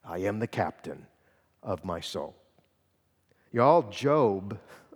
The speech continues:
<laughs> would have vehemently disagreed.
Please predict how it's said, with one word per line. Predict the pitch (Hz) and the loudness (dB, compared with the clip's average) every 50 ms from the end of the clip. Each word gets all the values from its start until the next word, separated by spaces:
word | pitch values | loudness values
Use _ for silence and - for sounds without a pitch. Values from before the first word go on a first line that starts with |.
| - _ _ | -20 _ _
<laughs> | _ - 135 151 _ _ _ - 160 131 - | _ -20 -20 -20 _ _ _ -18 -18 -18 -16
would | - 95 107 139 156 156 110 | -12 -2 2 4 4 4 4
have | 107 120 113 107 101 98 95 92 - - - - _ _ _ _ _ _ _ _ _ _ _ _ _ _ _ _ _ - | 6 4 6 6 6 2 0 -4 -8 -16 -20 -20 _ _ _ _ _ _ _ _ _ _ _ _ _ _ _ _ _ -6
vehemently | - 113 101 135 170 175 139 117 98 - 92 95 92 87 87 92 95 - _ _ _ _ _ _ _ _ _ _ _ _ _ _ _ _ _ _ _ | -4 -2 2 2 2 2 2 0 -4 -4 -6 -6 -6 -4 -4 -6 -10 -12 _ _ _ _ _ _ _ _ _ _ _ _ _ _ _ _ _ _ _
disagreed. | 101 107 101 - - 98 - - 101 92 82 85 90 - | -8 -8 -8 -6 -8 -12 -10 -6 -6 -6 -6 -6 -12 -16